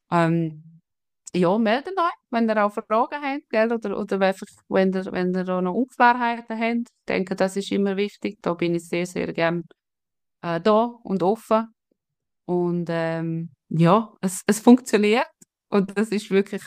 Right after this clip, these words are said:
eine so eine tolle, ähm, ja, energetische Behandlung. Und es ist so leicht und einfach. Und vielleicht da noch, genau, noch zu erwähnen, jetzt gerade so Mamis mit kleinen Kindern denken vielleicht so, „Ach Gott, ja, also mein Kind liegt jetzt doch da nicht eine Stunde auf dieser, auf dieser Liege,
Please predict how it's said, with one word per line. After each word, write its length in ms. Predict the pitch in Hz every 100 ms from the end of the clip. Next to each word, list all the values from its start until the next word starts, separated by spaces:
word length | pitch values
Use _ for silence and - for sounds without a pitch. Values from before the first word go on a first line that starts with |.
| -
eine 80 | 185
so 240 | - 180
eine 280 | 196 190 - _ -
tolle, 500 | 165 175 180 185 - _ _ _ _ _ 156
ähm, 600 | 151 151 156 156 160 - _ _
ja, 260 | 156 156 -
energetische 640 | 196 185 180 180 180 180 180
Behandlung. 480 | 170 160 190 240 -
Und 180 | 190 180
es 140 | 185
ist 240 | 185 185 -
so 140 | 185
leicht 420 | 196 208 220 -
und 140 | 196 180
einfach. 480 | 165 220 - 247 _ _ - - - -
Und 100 | 202
vielleicht 360 | - 220 - -
da 240 | 208 240
noch, 240 | 240 233 - _ _ _ -
genau, 580 | 196 185 202 208 - -
noch 200 | - 202
zu 100 | -
erwähnen, 600 | 196 185 190 208 214 202 - _ - -
jetzt 160 | 151
gerade 160 | 208 208
so 120 | 214
Mamis 600 | 190 180 226 233 220 - -
mit 200 | 196 -
kleinen 320 | 220 214 202
Kindern 300 | - 220 220
denken 360 | 202 196 202
vielleicht 340 | 190 190 196 -
so, 100 | 190
„Ach 140 | 185
Gott, 300 | - 190 202
ja, 180 | 185 185
also 180 | 185 185
mein 120 | 185
Kind 360 | 180 202 202 185
liegt 220 | 190 180
jetzt 200 | 165 -
doch 160 | 175 -
da 160 | 175
nicht 160 | 180 170
eine 80 | 170
Stunde 420 | - 175 190 190
auf 100 | -
dieser, 420 | 175 170 - -
auf 120 | 196
dieser 260 | - 180 180
Liege, 500 | 185 214 240 190 233